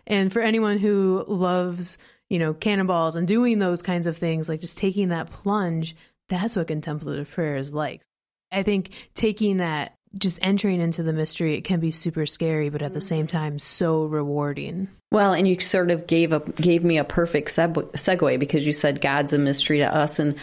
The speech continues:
Speaker 2: honestly, we're a mystery to ourselves. And one thing about contemplative prayer is it helps you break down, take down those layers, tear down those walls, start, start to begin to come to more of the essence of who you are and who you are as yourself.
Speaker 1: Mm-hmm.
Speaker 2: And,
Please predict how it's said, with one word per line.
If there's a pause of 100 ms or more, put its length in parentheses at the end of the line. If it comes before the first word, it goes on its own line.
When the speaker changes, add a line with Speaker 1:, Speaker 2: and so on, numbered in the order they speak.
(240)
Speaker 2:
honestly,
we're
a
mystery
to
ourselves. (400)
And (260)
one
thing
about
contemplative
prayer
is
it
helps
you
break
down,
take
down
those
layers,
tear
down
those
walls, (440)
start, (280)
start
to
begin
to
come
to
more
of
the
essence
of
who
you
are
and
who
you
are
as
yourself.
Speaker 1:
Mm-hmm.
Speaker 2:
And,